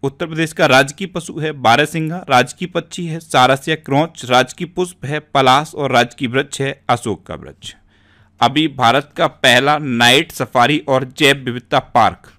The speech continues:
लखनऊ में बनाया जाएगा। उत्तर प्रदेश सरकार ने अवैध शराब और नशीली दवाओं के व्यापार के लिए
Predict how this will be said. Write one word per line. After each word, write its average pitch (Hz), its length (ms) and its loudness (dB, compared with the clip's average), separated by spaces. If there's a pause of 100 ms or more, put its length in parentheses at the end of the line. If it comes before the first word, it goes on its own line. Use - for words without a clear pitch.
(300)
लखनऊ 139 500 0
में 117 140 -6
बनाया 73 240 -12
जाएगा। 76 360 -20 (560)
उत्तर 143 300 -4
प्रदेश 175 260 0
सरकार 135 400 0
ने 151 180 -2 (160)
अवैध 127 400 4
शराब 135 440 0
और 135 180 -2
नशीली 147 480 0
दवाओं 139 340 0
के 151 180 -4
व्यापार 127 520 2
के - 180 -8
लिए 85 220 -14